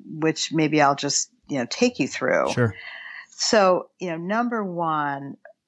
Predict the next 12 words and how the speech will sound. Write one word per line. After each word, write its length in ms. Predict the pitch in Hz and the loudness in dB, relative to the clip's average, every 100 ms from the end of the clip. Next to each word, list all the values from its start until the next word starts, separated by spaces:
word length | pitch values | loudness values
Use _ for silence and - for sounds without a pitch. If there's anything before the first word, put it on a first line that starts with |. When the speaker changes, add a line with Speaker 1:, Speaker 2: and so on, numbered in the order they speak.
| _ _ _ - - - | _ _ _ -18 -12 -2
Speaker 1:
um, 420 | 160 151 143 135 - - | 2 4 2 -2 -10 -4
well, 160 | 196 | -4
first 320 | 185 262 247 | 2 2 2
of 60 | 160 | 2
all, 400 | 143 139 - - - - - - 69 | 4 4 0 -8 -12 -12 -6 -2 2
underscoring, 1000 | 208 220 226 214 - 185 165 156 147 147 - _ _ _ | 4 4 0 -2 -2 2 2 2 0 -4 -12 _ _ _
res-, 320 | 170 160 147 - | -2 -2 -2 -4
you 80 | |
know, 220 | 160 135 - - _ _ | -2 -2 -4 -16 _ _
all 320 | 180 180 190 | 6 8 6
of 120 | 190 - | 4 2
this 500 | 127 - - - | -2 -2 -6 -8